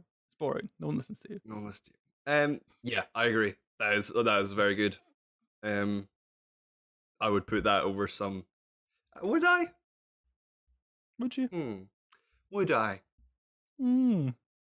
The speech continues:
Speaker 2: Hmm.
Speaker 1: That's a question for another day.
Speaker 2: Yes. Moving on. Welcome to the weekly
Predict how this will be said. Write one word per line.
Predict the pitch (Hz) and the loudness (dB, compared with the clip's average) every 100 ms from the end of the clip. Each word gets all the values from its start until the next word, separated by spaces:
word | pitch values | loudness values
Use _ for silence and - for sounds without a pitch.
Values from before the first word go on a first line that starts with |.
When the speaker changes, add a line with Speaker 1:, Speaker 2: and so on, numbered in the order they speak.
| _ _ _ _ _ _ _ _ | _ _ _ _ _ _ _ _
Speaker 2:
Hmm. | 139 110 104 _ - | -16 -16 -18 _ -4
Speaker 1:
That's | 180 - | -4 -4
a | - | -6
question | 135 127 131 143 143 143 - _ - | -2 0 -2 -4 -4 -4 -12 _ 0
for | 160 165 | 2 4
another | 160 143 127 | 4 2 0
day. | - - 208 - - _ - | -4 -8 -10 -14 -20 _ -6
Speaker 2:
Yes. | 113 104 85 - 120 - - - - _ _ _ _ _ _ _ _ - | 0 2 0 -2 -8 -10 -12 -12 -16 _ _ _ _ _ _ _ _ 0
Moving | 202 254 247 220 202 | 4 8 8 8 6
on. | 139 110 90 92 - - - - - - - - - _ - - _ _ _ | 6 4 2 -4 -12 -4 2 4 4 -2 -16 -20 -20 _ -20 -20 _ _ _
Welcome | 143 214 - 214 | 4 4 4 2
to | 196 175 | 4 2
the | 143 | 4
weekly | 101 131 160 185 175 | 4 2 2 0 0